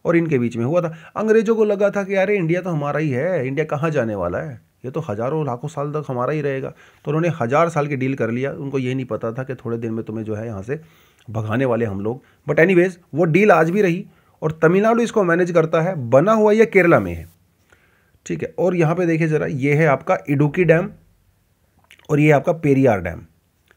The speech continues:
तो पेरियार डैम के वहाँ पे जो बनी हुई है लेक, उसे पेरियार लेक कहते हैं, और जो पेरियार नेशनल पार्क है वो भी यहीं पे है।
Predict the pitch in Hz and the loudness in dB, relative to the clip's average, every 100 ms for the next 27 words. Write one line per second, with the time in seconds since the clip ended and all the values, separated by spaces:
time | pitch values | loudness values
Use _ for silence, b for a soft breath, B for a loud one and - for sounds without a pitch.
0 | - 147 160 156 175 165 160 170 151 147 | -10 -2 2 6 6 4 0 0 -2 0
1 | 151 147 127 143 156 139 135 143 156 165 | -2 0 0 0 0 0 0 0 -2 -4
2 | 127 120 135 131 131 131 117 123 139 175 | -2 0 0 0 -4 -4 -4 -4 -6 -8
3 | B B 143 143 160 156 139 147 151 139 | B B -4 -2 -2 0 0 2 0 0
4 | 120 - 160 160 160 120 - - 127 120 | -4 -4 -4 -2 -2 -2 -4 -4 -2 -2
5 | 127 135 110 107 80 80 | 0 0 -2 -6 -10 -12